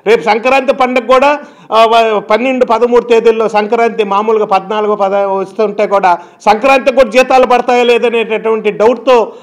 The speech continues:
వీళ్ళంతా కూడా విలవిల్లాడుతున్నారు. ఈ ప్రభుత్వాన్ని ఎప్పుడు సాగనంపుతామని ఉన్నారు. ఒక్క, ఒక్క పర్యాయం అనేటటువంటి, ఆ, మోసపోయినటువంటి మాటలతో మోసపోయినాం మేము.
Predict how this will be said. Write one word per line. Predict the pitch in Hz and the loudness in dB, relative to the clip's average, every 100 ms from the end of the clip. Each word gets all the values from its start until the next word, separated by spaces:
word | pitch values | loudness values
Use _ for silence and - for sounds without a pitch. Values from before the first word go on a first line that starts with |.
| - | 2
వీళ్ళంతా | 220 214 196 208 220 | 4 4 2 0 -2
కూడా | 220 226 | -2 0
విలవిల్లాడుతున్నారు. | 202 196 226 226 208 202 208 196 190 170 - - 196 | 0 2 2 2 0 0 -4 -4 -4 -6 -10 -12 -4
ఈ | 196 | -2
ప్రభుత్వాన్ని | 202 190 208 226 240 233 208 | 0 0 0 -2 0 0 0
ఎప్పుడు | 196 196 226 | -2 0 -2
సాగనంపుతామని | 220 208 208 214 208 196 202 202 196 202 196 | 0 0 0 0 -2 -4 -4 0 2 0 -4
ఉన్నారు. | 190 190 185 175 165 - - | -4 0 0 0 -4 -8 -4
ఒక్క, | 180 180 214 - - | -2 -2 -6 -8 -4
ఒక్క | 180 - 214 | -4 0 -2
పర్యాయం | 202 190 202 214 214 208 | 0 -2 0 0 0 -2
అనేటటువంటి, | 202 196 196 196 190 185 196 180 160 - - | -4 -6 -6 -6 -8 -6 -4 -6 -6 -16 -8
ఆ, | 196 185 180 175 160 | -4 -2 -2 -6 -2
మోసపోయినటువంటి | 196 226 233 220 214 202 202 196 185 190 | -2 0 0 0 -2 -4 -6 -6 -6 -6
మాటలతో | 170 190 214 214 214 208 | 0 0 0 -2 0 -2
మోసపోయినాం | 165 190 202 185 202 185 180 | 0 -2 -4 -4 -4 -4 -6
మేము. | 175 175 190 156 | -6 -6 -6 -8